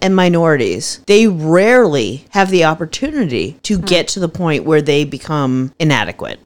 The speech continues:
Speaker 2: Wow.
Speaker 1: Mm-hmm. Hold on.
Speaker 2: You got any more, like, airplane shit that they think they can do?
Speaker 1: Oh, no, I have a bunch.
Speaker 2: Okay,
Speaker 1: But
Speaker 2: good.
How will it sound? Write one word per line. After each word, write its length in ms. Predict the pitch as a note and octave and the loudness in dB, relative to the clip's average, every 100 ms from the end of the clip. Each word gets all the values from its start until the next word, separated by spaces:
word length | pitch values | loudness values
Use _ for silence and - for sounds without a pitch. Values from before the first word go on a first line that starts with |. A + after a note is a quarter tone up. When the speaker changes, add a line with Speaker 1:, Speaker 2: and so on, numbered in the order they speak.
| _ | _
Speaker 2:
Wow. 600 | - - - - _ _ _ _ | -20 -20 -20 -20 _ _ _ _
Speaker 1:
Mm-hmm. 260 | D#3 D3 A3 - _ | -6 -4 -6 -8 _
Hold 220 | - C#3+ | -14 -12
on. 180 | B2+ A#2 | -10 -8
Speaker 2:
You 140 | G#3+ B3 | -6 -2
got 220 | C4+ C4 | -2 -2
any 240 | C4+ C4+ | -6 -6
more, 400 | C4 B3 B3+ C4+ | -4 -4 -2 -4
like, 400 | A#3+ A#3+ A#3 - _ | -4 -4 -4 -8 _
airplane 520 | A3 A#3+ A#3+ D4+ D4+ | 0 0 -2 -10 -10
shit 380 | D#4 E4 E4 F4 | -10 -8 -8 -8
that 160 | D#4 D4+ | -10 -10
they 200 | D#4 D4+ - - | -10 -12 -14 -14
think 200 | D4 D4+ | -12 -10
they 100 | D#4+ | -10
can 180 | D#4+ | -8
do? 300 | D4+ E4+ G4 - _ - | -6 -6 -8 -12 _ 0
Speaker 1:
Oh, 80 | D#4+ | 2
no, 240 | D4 A3 - | 4 2 4
I 80 | |
have 120 | A3+ A3+ | 2 2
a 40 | |
bunch. 440 | F3+ G#3 B2+ - - - | -2 -4 -6 -8 -14 -8
Speaker 2:
Okay, 100 | G#3+ | -4
Speaker 1:
But 240 | B3+ F#3 - | -2 -4 -8
Speaker 2:
good. 140 | C3+ | -20